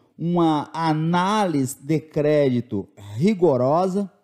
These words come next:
bem como procedimentos burocráticos que dificultavam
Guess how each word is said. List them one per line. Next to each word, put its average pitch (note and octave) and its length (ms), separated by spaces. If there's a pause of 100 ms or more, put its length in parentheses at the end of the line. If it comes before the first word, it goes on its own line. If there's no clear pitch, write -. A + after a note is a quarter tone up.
(120)
bem F#3+ 240
como A3 440
procedimentos G3+ 1080
burocráticos D#3 1200
que - 140
dificultavam G3 1400